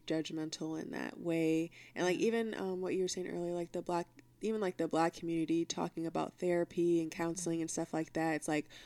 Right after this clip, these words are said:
Speaker 1: "Oh, something has to be really wrong with you in order for you to, like, even think about going to therapy or talking to someone." But
Speaker 2: Right.
Speaker 1: that should definitely be, like, always an option, because it is, like, we should just always have options. I feel like it's always
Speaker 2: Sure.
Speaker 1: just, like, one thing or another thing.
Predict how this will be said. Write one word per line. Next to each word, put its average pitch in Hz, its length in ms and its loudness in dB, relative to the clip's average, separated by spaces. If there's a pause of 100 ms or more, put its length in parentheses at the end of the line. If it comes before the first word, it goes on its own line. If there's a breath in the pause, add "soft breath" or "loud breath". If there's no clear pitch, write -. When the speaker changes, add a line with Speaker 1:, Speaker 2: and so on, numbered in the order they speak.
(140 loud breath)
Speaker 1:
"Oh, 160 140 0
something 170 500 -2
has 160 220 0
to - 100 -2
be 156 160 0
really 160 320 0
wrong 151 260 -4
with 151 200 -6
you - 260 -8
in 160 140 0
order 151 220 0
for - 140 -6
you 151 180 2
to, 151 80 0
like, 151 200 0
even 151 300 0
think 147 200 -2
about - 340 -4
going 147 260 -4
to 151 100 -4
therapy 151 460 -4
or - 80 -4
talking 151 420 -8
to 156 60 -8
someone." 151 480 -4 (400 loud breath)
But 175 120 2
Speaker 2:
Right. 165 60 -4
Speaker 1:
that 180 180 6
should 196 220 2
definitely 180 420 0
be, 170 160 0
like, 156 320 -2 (1160)
always 175 480 2
an 170 240 -6
option, 165 680 -4
because 165 380 -4
it 165 140 0
is, 170 260 2
like, 160 320 0 (320 loud breath)
we 214 100 4
should 214 140 2
just 202 220 2
always 185 300 2
have 160 220 -4
options. 156 460 -4
I 160 80 -2
feel 165 180 -4
like 160 140 -2
it's - 140 -4
always 160 240 0
Speaker 2:
Sure. 156 60 -4
Speaker 1:
just, - 120 -4
like, 160 180 -4
one 160 240 -2
thing 160 440 -4
or 160 140 -8
another 156 380 -6
thing. - 320 -8